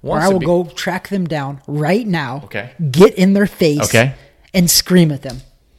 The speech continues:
Speaker 1: I can't punch them yet.
Speaker 2: Why?
Speaker 1: Because we're talking, like, what if I punch them and then we get in trouble? Do
Speaker 2: Uh.
Speaker 1: we have, do we, do we have insurance to cover that or no? Or we're not there yet?
Speaker 2: We're not an L-, we don't have an
Speaker 1: Okay.
Speaker 2: L L C.
Speaker 1: Okay,
Speaker 2: This
Speaker 1: well, listen.
Speaker 2: operation is really
Speaker 1: As soon
Speaker 2: raw.
Speaker 1: as, as soon as we get,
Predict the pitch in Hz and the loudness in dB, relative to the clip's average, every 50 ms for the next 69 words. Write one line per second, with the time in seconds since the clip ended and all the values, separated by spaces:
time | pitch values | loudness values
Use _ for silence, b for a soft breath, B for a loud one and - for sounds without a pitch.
0 | _ _ _ _ _ _ _ - - - _ _ - 156 - 175 175 160 - - | _ _ _ _ _ _ _ -20 -20 -20 _ _ -14 -10 -8 -8 -8 -6 -2 0
1 | 165 156 - - 143 135 135 139 - - - - - - - - 170 185 - 226 | 0 0 0 -4 -10 -10 -10 -10 -10 -12 -14 -20 -20 -20 -14 -10 -10 -8 -8 -8
2 | 165 - - - _ _ - - _ _ _ _ - _ _ _ _ _ _ _ | -10 -14 -18 -20 _ _ -20 -20 _ _ _ _ -20 _ _ _ _ _ _ _
3 | _ 160 160 170 160 151 - 160 - - - 127 139 147 - - 151 165 - 185 | _ -14 -14 -12 -12 -12 -12 -12 -12 -10 -12 -12 -12 -10 -10 -8 -10 -8 -8 -10
4 | 160 - - 156 156 - - 143 139 139 139 139 139 135 - - - - 92 76 | -12 -10 -10 -12 -10 -10 -8 -8 -6 -6 -6 -6 -8 -8 -10 -12 -14 -14 -14 -14
5 | 71 - 120 - _ _ _ b b b b b b b b b b _ - 151 | -14 -18 -20 -20 _ _ _ b b b b b b b b b b _ -4 -2
6 | 156 190 202 202 196 196 185 156 147 160 160 190 202 - 160 151 165 185 185 208 | 0 2 2 0 0 -2 -4 -6 -8 -6 -4 -4 -4 -6 -6 -4 -2 0 0 0
7 | 180 180 180 165 - 175 170 165 - - - 160 151 143 147 147 143 - - 127 | -2 -2 -4 -4 -4 -6 -6 -6 -8 -10 -10 -10 -8 -8 -8 -8 -8 -10 -10 -10
8 | 123 110 85 92 113 - _ _ _ _ 101 - - 113 110 110 151 160 165 147 | -10 -12 -12 -14 -18 -20 _ _ _ _ -20 -20 -20 -18 -8 -4 -2 -2 -2 -2
9 | 123 151 143 143 147 143 - - 123 107 104 110 113 110 101 95 95 92 92 - | -2 -4 -6 -6 -6 -8 -8 -8 -6 -4 -2 -2 -2 -2 -4 -4 -6 -6 -6 -6
10 | - - 101 110 107 107 110 104 104 98 92 101 98 95 95 - - 107 104 98 | -8 -8 -8 -6 -4 -4 -4 -4 -4 -4 -4 -2 -2 -4 -4 -6 -8 -8 -8 -8
11 | 101 101 - 156 143 - - 113 117 139 113 107 107 110 107 - - 107 95 92 | -8 -6 -6 -4 -4 -2 -2 -2 0 0 0 0 0 0 0 -2 -4 -4 -6 -8
12 | 90 90 95 98 101 98 98 185 170 180 190 160 - - - 147 135 - - 160 | -8 -8 -6 -4 -2 -2 0 2 2 2 2 2 0 -4 -4 -6 -6 -4 -4 -4
13 | 170 180 160 180 165 151 160 147 151 | -2 -2 -4 -6 -6 -6 -6 -8 -8